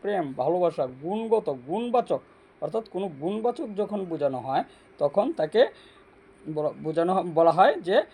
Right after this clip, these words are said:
কি? অ্যাবস্ট্রাকটিভ নাউন, অ্যাবস্ট্রাকটিভ নাউন। তে নাউন আমরা কত প্রকার পেলাম? যে পাঁচ প্রকারের পেলাম। কি কি পেলাম? যে প্রপার নাউন, কমন নাউন, কালেকটিভ নাউন, ম্যাটেরিয়াল নাউন, অ্যাবস্ট্রাকটিভ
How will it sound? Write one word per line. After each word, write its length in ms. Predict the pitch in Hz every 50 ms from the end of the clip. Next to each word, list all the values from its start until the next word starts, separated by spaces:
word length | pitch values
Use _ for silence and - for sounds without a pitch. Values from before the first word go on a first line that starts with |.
| _ - -
কি? 220 | - 214 190 156
অ্যাবস্ট্রাকটিভ 960 | - - 160 180 - - - - - 220 240 254 247 - _ - - 285 311 - - _ - - - _ _ -
নাউন, 440 | 143 147 147 147 147 139 131 107 104 - -
অ্যাবস্ট্রাকটিভ 920 | - - 151 151 - - - - - 185 208 208 - - - - 254 302 330 - _ - 113 -
নাউন। 460 | 160 175 180 185 180 160 120 104 101 - - - - _ _ _ _ _ _ _ _ - _ _ - - _ - - - - - - _
তে 260 | - 170 160 156 151
নাউন 340 | 143 143 147 151 165 196 208
আমরা 220 | 214 208 202 214 208 214
কত 120 | 208 208
প্রকার 280 | 214 196 220 208 214 220
পেলাম? 280 | 208 240 247 269 311
যে 120 | 302 214 208 - - -
পাঁচ 300 | - 240 247 - - -
প্রকারের 400 | - 247 240 233 - 226 214 196
পেলাম। 320 | - - 135 127 113 110 - - - - _ _ -
কি 100 | - 196
কি 140 | 180 - 233
পেলাম? 360 | 208 240 233 240 254 269 320 - - - _ - - 160 160
যে 120 | 160 165 - - -
প্রপার 380 | - 180 180 180 180 196 202 208
নাউন, 520 | 214 208 208 208 208 208 214 214 226 262 254 _ _ _
কমন 320 | - 165 165 170 175 175 185
নাউন, 600 | 185 180 180 175 175 170 170 175 180 185 190 208 208 - - -
কালেকটিভ 440 | - 156 151 165 165 - - 180 170 147
নাউন, 440 | 151 160 160 160 160 160 160 160 151 - _ -
ম্যাটেরিয়াল 600 | 135 139 143 139 139 156 160 160 170 165 165 165
নাউন, 360 | 160 165 165 165 170 180 185 - -
অ্যাবস্ট্রাকটিভ 800 | - 147 147 - - - - 165 165 160 - _ - 202 220 262